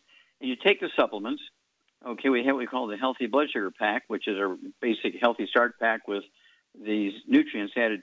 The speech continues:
to it, okay, for diabetes. And I don't care if you're a brittle diabetic for thirty years, in thirty days you can be an ex-diabetic. But you do have to give up the bad foods so you can maximize absorption. We're talking about,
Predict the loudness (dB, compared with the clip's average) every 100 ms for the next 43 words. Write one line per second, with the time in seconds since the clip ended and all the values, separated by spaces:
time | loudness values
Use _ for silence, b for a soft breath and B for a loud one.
0 | 2 2 2 -4 _ _ _ _ _ -12
1 | -8 -2 -2 0 0 0 2 0 0 -2
2 | -8 _ _ _ _ -2 0 2 -2 -2
3 | -4 0 0 0 0 -2 0 2 2 2
4 | 0 0 -2 -6 0 2 2 2 0 -4
5 | -2 0 2 2 2 -2 -2 -2 -2 -2
6 | -2 2 2 0 -4 _ _ _ _ -4
7 | 0 4 4 4 -2 -2 -2 -2 0 2
8 | 0 -2 -4 -2 -4 -2 -4 -2 -2 -2
9 | -4 -2 -4 0 2 2 -4 -8 -4 -2
10 | -2 -2 -2 -2